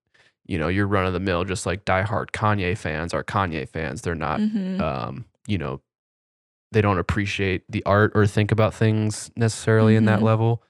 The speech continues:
Speaker 1: Um, I'm probably gonna get some ats for saying that. But, uh,
Speaker 2: <laughs>
Speaker 1: you know, I think a lot of people are really critical of bands, bands or artists when they do something new.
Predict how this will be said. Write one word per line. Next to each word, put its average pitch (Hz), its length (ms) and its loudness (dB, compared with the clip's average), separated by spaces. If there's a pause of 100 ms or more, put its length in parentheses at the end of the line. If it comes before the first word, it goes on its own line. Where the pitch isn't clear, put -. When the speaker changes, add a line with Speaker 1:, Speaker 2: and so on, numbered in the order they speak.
(340)
Speaker 1:
Um, 95 380 2
I'm 104 160 2
probably 107 240 2
gonna 104 180 -2
get 101 140 0
some - 200 -4
ats 95 300 -2
for - 140 -6
saying 101 360 0
that. 107 340 2 (500)
But, 104 200 6
uh, 101 280 4 (100)
Speaker 2:
<laughs> - 60 -18
Speaker 1:
you 123 180 4
know, 120 100 4
I 120 80 4
think 151 200 2
a 131 60 4
lot 117 180 6
of 110 80 -2
people 110 440 4
are 104 120 4
really 104 260 2
critical 104 600 2 (840)
of 104 440 4
bands, 98 380 0 (320)
bands 110 360 4
or - 60 2
artists 92 380 0
when 95 100 -2
they 90 100 -2
do 90 160 -4
something 90 440 -6
new. 85 320 -2